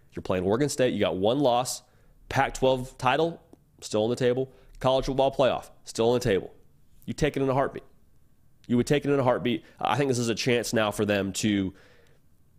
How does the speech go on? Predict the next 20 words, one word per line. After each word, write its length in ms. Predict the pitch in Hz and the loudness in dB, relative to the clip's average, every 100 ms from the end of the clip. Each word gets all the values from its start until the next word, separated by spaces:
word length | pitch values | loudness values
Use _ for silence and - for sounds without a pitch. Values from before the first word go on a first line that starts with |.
| _ - | _ -4
I 60 | |
think, 180 | 123 123 | -2 -2
cement 540 | - 127 110 117 123 | 0 0 2 0 0
their 180 | 107 117 | 2 0
case 360 | 110 - 123 127 | 0 0 0 0
for 120 | - | -4
the 60 | 143 | -2
college 340 | 151 147 143 | 0 0 -2
football 380 | - 147 147 151 | -4 -2 0 0
playoff 380 | - 151 151 147 | 0 -2 -2 -4
outside 420 | - 131 - 123 | -8 -4 0 0
of 60 | 135 | 2
that 140 | 139 | 0
Pac-twelve 400 | 139 131 - 139 | -2 -4 -2 -4
title 260 | 147 143 139 | -2 -2 0
game. 240 | 143 147 | 0 0
Like, 160 | 127 104 | 2 0
how 180 | - 151 | 0 2
they 160 | 147 120 | 2 2
look 440 | 101 110 139 - | 2 0 0 -4